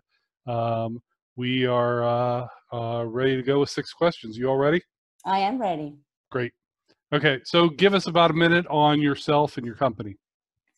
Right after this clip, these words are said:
Speaker 2: Absolutely. Okay, well, you mentioned my name. My name is Kathy Colson, and yes, as you said, I am vice president of I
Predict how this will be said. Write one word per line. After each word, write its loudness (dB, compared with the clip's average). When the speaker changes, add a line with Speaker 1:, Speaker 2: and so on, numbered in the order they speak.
Speaker 2:
Absolutely. 0
Okay, 2
well, 2
you 0
mentioned -6
my -4
name. -4
My -6
name -6
is -10
Kathy -8
Colson, -6
and -4
yes, -2
as -8
you -6
said, 0
I -4
am -4
vice 0
president -4
of -2
I 0